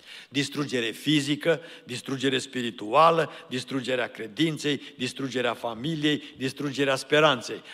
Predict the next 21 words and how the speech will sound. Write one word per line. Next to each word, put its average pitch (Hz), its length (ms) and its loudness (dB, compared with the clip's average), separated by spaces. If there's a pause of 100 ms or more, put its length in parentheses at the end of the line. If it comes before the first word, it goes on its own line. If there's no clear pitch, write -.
Însă 127 240 -4
Domnul 135 580 -2
construiește 147 960 8 (200)
și - 180 2
speranță, 147 800 4 (200)
construiește 139 800 2 (160)
mijloace 143 580 4
de 131 120 -2
a 131 60 0
ieși 131 240 0
din 113 240 -6
criză 156 420 4 (200)
și - 140 -4
Dumnezeu 123 640 2 (140)
luptă 127 360 0
pentru 117 360 -4
noi. 123 280 0 (480)
Ne-a 143 200 2
protejat, 135 640 0
al 127 140 2
doilea, 131 360 0